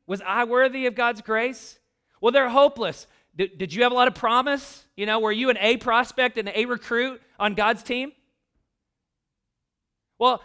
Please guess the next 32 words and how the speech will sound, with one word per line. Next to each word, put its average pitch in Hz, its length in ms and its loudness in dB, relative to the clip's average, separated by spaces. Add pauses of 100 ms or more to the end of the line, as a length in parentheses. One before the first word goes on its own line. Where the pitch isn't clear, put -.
they'll 208 120 0
just 240 180 -4
never 247 320 4
turn." 262 460 -2 (120)
Well, 208 120 4
I 240 40 6
don't 254 100 0
know. 254 160 0 (100)
Did 151 180 -12
you 233 200 -4
look 247 180 -2
like 233 160 2
you 220 140 -10
were 262 60 -4
gonna 247 180 -2
turn 254 320 -2
when 226 100 -4
God 208 240 2
came 240 280 -4
to 233 100 -10
you 233 100 -6
and 226 80 -6
interve-, 220 340 -4
he 208 220 -4
intervened 233 320 -2
with 226 140 -8
you 240 80 -6
and 208 120 -8
gave 220 220 0
you 233 100 -8
his 226 200 -4
peace? 233 500 -14